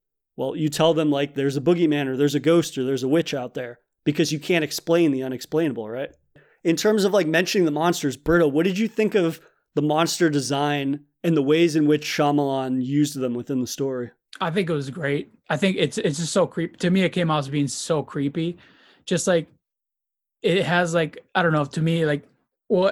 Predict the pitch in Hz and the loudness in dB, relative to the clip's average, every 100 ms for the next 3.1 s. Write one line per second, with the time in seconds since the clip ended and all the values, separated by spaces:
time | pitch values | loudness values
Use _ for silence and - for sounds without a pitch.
0 | - 175 180 175 175 165 156 151 143 - | 0 0 2 4 2 2 0 -2 -4 -4
1 | 156 147 - 147 151 170 156 185 175 185 | -2 -2 0 0 2 0 0 0 0 -2
2 | 151 139 139 - 156 147 147 131 147 147 | -2 -2 -4 -4 -4 -2 -4 -2 -2 -2
3 | 143 | -4